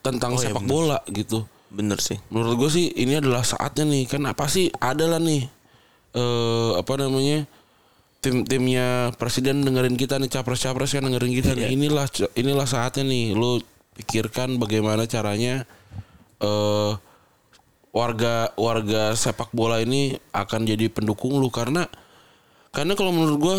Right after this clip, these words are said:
Speaker 1: demi elektabilitas dan juga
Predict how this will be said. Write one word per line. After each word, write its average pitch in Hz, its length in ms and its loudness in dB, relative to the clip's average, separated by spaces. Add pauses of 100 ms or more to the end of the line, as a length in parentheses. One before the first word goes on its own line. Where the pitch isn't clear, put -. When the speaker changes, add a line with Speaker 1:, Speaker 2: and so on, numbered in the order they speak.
(800)
Speaker 1:
demi 131 560 2
elektabilitas 131 1040 0
dan 127 160 0
juga 120 400 2